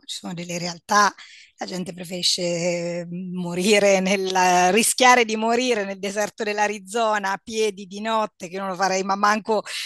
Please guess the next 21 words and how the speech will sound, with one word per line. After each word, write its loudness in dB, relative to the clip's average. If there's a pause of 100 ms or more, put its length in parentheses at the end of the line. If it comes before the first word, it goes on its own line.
se -4
fosse -2
proprio, 2
ecco, -2
cioè, -2
tra 2
quelle 4
e 4
la 4
morte, 0
ma -2
dici, -10
"Vabbè, -4
se -18
proprio -8
non -8
c'è 0
altra 2
opzione", -4
però -6
appunto -10